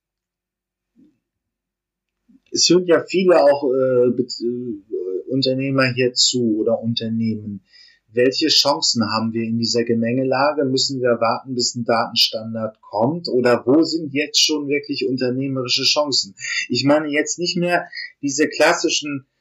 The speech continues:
Fragestellungen, wie werden sich die etablierten Alten bewegen in dieser Veränderung? Ähm, wie kommen sie ins Lernen rein, äh, in der Innovation, in dieses Innovationsfeld hinein, sondern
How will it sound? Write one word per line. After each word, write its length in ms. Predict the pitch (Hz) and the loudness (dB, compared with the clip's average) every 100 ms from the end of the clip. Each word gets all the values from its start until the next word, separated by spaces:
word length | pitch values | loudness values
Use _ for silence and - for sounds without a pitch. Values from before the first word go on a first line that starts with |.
| _ - | _ -2
Fragestellungen, 1160 | 131 143 151 135 151 147 147 143 139 127 - - | 0 2 2 2 4 4 4 2 -4 -8 -10 -10
wie 300 | 123 165 147 | -4 0 4
werden 300 | 151 147 139 | 4 4 0
sich 240 | 143 - | -4 -2
die 240 | 143 131 | -2 0
etablierten 580 | 131 143 135 147 143 123 127 | 2 0 0 0 0 0 0
Alten 520 | 131 180 185 127 123 | 4 4 2 -4 -6
bewegen 680 | 117 117 123 131 139 151 135 | -4 0 2 2 0 -6 -6
in 240 | 131 127 | -4 -2
dieser 320 | 131 127 139 131 | -2 0 2 2
Veränderung? 920 | 131 117 135 147 156 170 214 233 - _ _ - - - | 0 0 0 0 0 2 0 -2 -10 _ _ -20 -20 -2
Ähm, 460 | 131 131 131 127 123 | 2 4 2 0 0
wie 120 | 135 | 0
kommen 260 | 123 139 135 | 0 0 2
sie 160 | 131 | 2
ins 240 | 131 123 - | 0 0 2
Lernen 400 | 127 131 135 131 | 2 2 0 0
rein, 540 | 113 127 170 175 175 | 2 4 2 -2 -10
äh, 560 | 160 123 127 131 131 120 | -6 -2 0 0 0 2
in 140 | 135 | 2
der 100 | 131 | 0
Innovation, 1120 | 135 135 131 127 123 123 - 127 127 123 123 120 | -2 0 2 2 2 0 -2 -4 -2 0 0 0
in 140 | 120 | 0
dieses 320 | 120 117 120 | -2 -2 0
Innovationsfeld 880 | 123 117 117 - 123 120 - 120 113 | 0 2 2 2 0 0 -2 0 0
hinein, 420 | 120 113 117 143 | 0 2 2 2
sondern 400 | 131 139 139 131 | 0 0 0 0